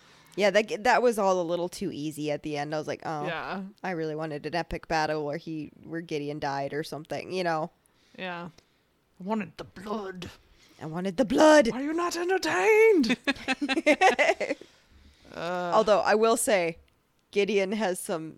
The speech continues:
Speaker 1: some sick burns as far as, uh, like, threatening her. The Lily that was beheaded.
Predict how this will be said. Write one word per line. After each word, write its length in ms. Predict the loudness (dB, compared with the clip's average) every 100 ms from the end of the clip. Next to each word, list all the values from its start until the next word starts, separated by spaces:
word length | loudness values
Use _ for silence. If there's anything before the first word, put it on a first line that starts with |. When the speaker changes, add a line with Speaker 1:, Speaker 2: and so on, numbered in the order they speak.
| -14
Speaker 1:
some 320 | -10 -8 -8
sick 400 | -6 -2 -4 -2
burns 460 | 0 0 0 -4 -6
as 180 | -8
far 320 | -4 -2 0 -2
as, 320 | -6 -10 -12 -6
uh, 380 | -4 -2 -6 -10 _ -8
like, 260 | -6 -6 -6
threatening 440 | -6 -4 -6 -6
her. 320 | -4 -4 -4 _ _ _ _ _ _ _ -2
The 100 | 0
Lily 480 | 2 0 0 0 -2
that 240 | 0 -2
was 200 | -2 -6 -4
beheaded. 560 | -6 -4 -4 -4 -6